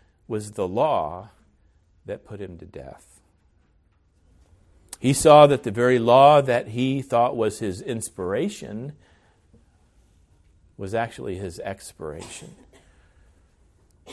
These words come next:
And by the law, he saw the glory of Christ.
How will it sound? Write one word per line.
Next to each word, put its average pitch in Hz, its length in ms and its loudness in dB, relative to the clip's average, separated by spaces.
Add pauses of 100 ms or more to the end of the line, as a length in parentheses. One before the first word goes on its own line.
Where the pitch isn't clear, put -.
(360)
And 98 220 -4
by 120 220 12
the 131 140 12
law, 123 360 12
he 120 240 -8
saw 113 400 -4
the 110 120 -10
glory 98 500 -8
of 90 100 -16
Christ. - 640 -20